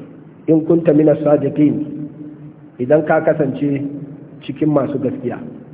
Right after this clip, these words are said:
To sai Allah ya ce, "Ma nunazzilul mala'ikata illa bil haqq." Allah baya aiko mala'iku sai dai da gaskiya. Wannan ita ce kira'ar,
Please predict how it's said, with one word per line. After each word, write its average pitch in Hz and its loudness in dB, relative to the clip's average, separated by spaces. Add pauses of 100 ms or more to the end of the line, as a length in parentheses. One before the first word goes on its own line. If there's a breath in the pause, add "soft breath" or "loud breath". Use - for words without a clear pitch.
(1500)
To - -16
sai 160 2
Allah 156 4
ya - -8
ce, 147 2
"Ma 156 4
nunazzilul 147 2
mala'ikata 135 0
illa 135 0
bil 120 -4
haqq." 120 -12 (1500)
Allah 151 2
baya 165 4
aiko 170 2
mala'iku 151 4 (320)
sai 160 2
dai 160 4
da 143 2
gaskiya. - -6 (1200)
Wannan 175 6
ita 175 2
ce 165 2
kira'ar, 170 2